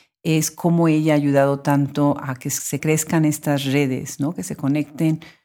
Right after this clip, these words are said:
personas desde distintos puntos del mundo hispanohablante,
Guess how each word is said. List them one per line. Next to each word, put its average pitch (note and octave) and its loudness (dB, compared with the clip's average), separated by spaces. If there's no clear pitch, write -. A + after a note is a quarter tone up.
personas D3+ 2
desde C#3+ 0
distintos D#3 0
puntos D3 0
del D3 0
mundo D3 0
hispanohablante, C#3+ 0